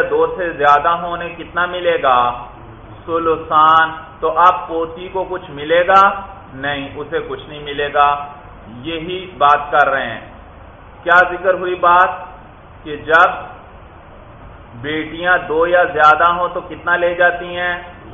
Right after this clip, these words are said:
ثلثان۔ تو سلوسان پورا ہو گیا، لہذا پوتی، پڑ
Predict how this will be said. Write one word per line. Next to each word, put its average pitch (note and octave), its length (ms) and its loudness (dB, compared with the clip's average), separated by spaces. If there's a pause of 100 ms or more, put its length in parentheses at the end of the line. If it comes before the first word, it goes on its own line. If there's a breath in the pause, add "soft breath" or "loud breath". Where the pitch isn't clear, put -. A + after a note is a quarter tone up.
(140)
ثلثان۔ D3+ 600 -2 (480)
تو D3 60 -8 (100)
سلوسان F3 580 -2
پورا A3 220 2
ہو G#3 280 0
گیا، F3+ 320 2
لہذا D#3+ 360 2
پوتی، F3 400 -6
پڑ E3+ 240 -2